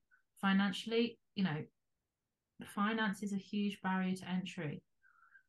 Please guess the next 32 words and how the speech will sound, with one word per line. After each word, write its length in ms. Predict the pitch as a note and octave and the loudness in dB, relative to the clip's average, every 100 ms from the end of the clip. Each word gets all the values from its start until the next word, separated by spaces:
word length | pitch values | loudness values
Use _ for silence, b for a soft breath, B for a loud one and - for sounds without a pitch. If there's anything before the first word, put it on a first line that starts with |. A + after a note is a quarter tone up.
| _ _ | _ _
um, 540 | E3 D#3+ D#3 D#3 D#3 - | -4 -2 -2 -2 -2 -2
which 120 | F3+ | -2
is 80 | F3+ | -2
partly 320 | F3+ F3+ E3 | 0 -2 0
why 220 | F3 E3+ E3 | -2 -2 -4
we 100 | D#3+ | -6
wanna 340 | D#3+ D#3 D#3 - - | -4 -4 -6 -8 -10
put 200 | - - | -6 -6
CrossFits 480 | - D#3+ - D3+ - | -8 -12 -12 -14 -8
into 240 | D3+ D3 D3+ | -8 -8 -12
s-, 120 | - - - | -18 -20 -14
CrossFit 340 | F3 - D#3 - | -12 -8 -10 -8
non-profit 560 | D#3+ D#3 - - D3 D3 | -6 -6 -8 -14 -12 -12
affiliates 420 | - D3+ D3 - | -8 -8 -6 -8
into 160 | D3+ | -10
schools. 460 | - - B3 - - _ _ B B B B _ _ _ _ _ _ _ | -10 -8 -6 -6 -12 _ _ B B B B _ _ _ _ _ _ _
So 140 | - G3+ | 0 2
they 140 | G3+ | 4
do 200 | A3+ A#3 | 6 4
have 160 | G3 F#3 | 4 -4
this 160 | F3 | -8
fantastic 1160 | - F#3 F3+ - - - G#3 G#3 - - D#3 - | -2 0 0 -2 -10 0 2 2 -6 -6 -6 -6
support 400 | - - E3+ D3+ | -12 -8 -6 -6
system 400 | - D3+ D3 D3 | -8 -10 -8 -6
already. 380 | D3 C#3+ - C#3+ | -6 -8 -8 -6
And 160 | D#3 | -4
we're 80 | F3+ | 0
not 160 | F#3 - | 0 0
saying 260 | D#3+ D#3 | -6 -2
we're 140 | D3 C#3+ | -2 -2
replacing 560 | C#3+ D#3+ D#3 D#3 D3 | -4 -6 -6 -6 -8
that 200 | C#3+ C3+ | -6 -8